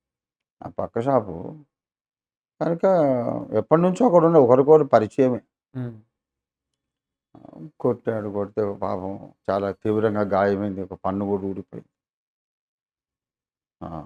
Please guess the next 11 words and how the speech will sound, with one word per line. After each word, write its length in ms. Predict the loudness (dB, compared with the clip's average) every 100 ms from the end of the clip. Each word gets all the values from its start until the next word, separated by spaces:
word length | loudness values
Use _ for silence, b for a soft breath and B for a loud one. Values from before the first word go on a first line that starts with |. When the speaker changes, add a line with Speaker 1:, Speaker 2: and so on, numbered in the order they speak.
| -18 -20 -12
Speaker 1:
దాన్ని 340 | -4 -2 -2
తప్పకుండా 540 | -4 -6 -4 -6 -2 -2 -4 -6
చట్టబద్ధంగా 760 | -4 -4 -2 -4 -2 -4 -4 -6 -8 -10
అతను 260 | -4 -4 -4
మా-, 140 | -6
ఇతను 260 | -4 -2 -2
మార్వాడి, 580 | -2 0 4 6 6 4 0 _ _ _ _ _ _ _ _ _ -10
అతన్ని 320 | -2 2 2
కొట్టినందుకైనా 840 | 2 2 2 2 2 2 2 2 2
చర్య 300 | 4 2 4
తీసుకోవాలి 640 | 0 -2 0 2 2 0